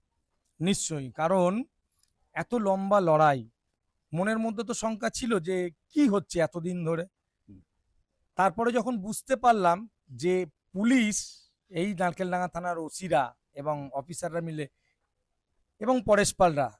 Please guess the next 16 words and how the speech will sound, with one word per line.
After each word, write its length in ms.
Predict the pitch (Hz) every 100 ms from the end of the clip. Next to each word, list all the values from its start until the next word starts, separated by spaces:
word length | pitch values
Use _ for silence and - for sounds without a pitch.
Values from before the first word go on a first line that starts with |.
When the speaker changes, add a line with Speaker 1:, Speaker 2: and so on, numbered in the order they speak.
| -
Speaker 1:
যে 120 | 135
প্রমাণগুলো 640 | 190 180 185 202 202 214
লোপাট 380 | 202 165 220 214
করেছিল, 500 | - 185 160 139 127 175 _ _ _ _
Speaker 2:
হুম। 140 | 98 90 _ _ _ _ -
Speaker 1:
সেই 340 | - 214 262
প্রমাণ 420 | 214 208 220 233
লোপাটের 600 | 208 180 208 208 220 180 165 _ _ _ _ _ _
আবার 300 | 151 170 214
রিকনস্ট্রাকশন 880 | 180 170 208 208 - 220 - 226 220
করা 380 | 185 175 170 147
বা 140 | 156
সেগুলোকে 500 | - 170 170 185 190
কালেক্ট 380 | - 160 180 _
করা 280 | 180 151 135 _ _
Speaker 2:
হুম। 120 | 127